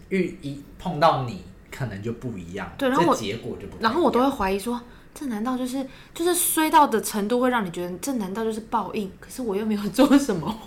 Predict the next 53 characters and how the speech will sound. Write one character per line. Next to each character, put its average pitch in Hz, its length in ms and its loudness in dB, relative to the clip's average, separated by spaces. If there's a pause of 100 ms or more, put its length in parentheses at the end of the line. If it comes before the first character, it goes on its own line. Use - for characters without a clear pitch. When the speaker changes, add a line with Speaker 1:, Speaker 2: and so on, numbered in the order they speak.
Speaker 2:
坏 240 220 6
事。 196 80 -2
Speaker 1:
好， 127 120 -2 (880)
所 185 320 6
以 151 440 2
我 120 120 -4
还 135 200 2
有 156 260 6
请 127 460 -6 (200)
好 117 260 4
菜 160 300 6
的 117 220 0
朋 120 360 -4
友 120 180 4
帮 113 300 0
我 95 180 -8
看， - 380 -8 (400)
就 143 100 -2
是 135 280 0
我 113 120 0
的 104 80 -4
星 120 240 -4
盘， 123 240 -2
因 170 60 0
为 180 60 4
我 135 180 2
自 - 160 -6
己 135 100 2
发 135 220 4
现， 143 240 -4 (280)
其 185 120 -2
实 233 120 2
我 196 120 6
都 156 220 8
自 180 260 2
认 151 300 8
我 110 100 2
是 165 140 0
一 156 80 0
个 147 80 2
很 - 240 0
幸 139 360 -2
运 135 160 -2
的 113 120 -2
人， 95 340 -8
Speaker 2:
嗯。 226 220 0
Speaker 1:
但 185 100 0
是 214 120 6
我 131 160 2
一 127 140 -8
看 139 380 2
之 131 180 -2
后， 135 440 0